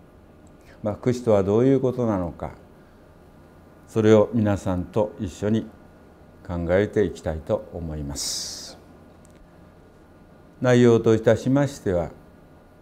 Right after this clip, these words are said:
まあ、年金の制度、それから両親保険、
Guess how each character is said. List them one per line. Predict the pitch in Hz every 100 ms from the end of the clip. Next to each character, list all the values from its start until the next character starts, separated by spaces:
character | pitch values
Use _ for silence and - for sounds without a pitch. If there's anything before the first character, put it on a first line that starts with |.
| - -
ま | 107 101
あ、 |
年 | 98 107 104
金 | 107 101
の | 95 87
制 | - 90 78
度、 | - - - - - - - -
そ | 104
れ |
か | 95 95
ら | 90 107
両 | 123 139 143
親 | 143 139 127
保 | 117 -
険、 | 80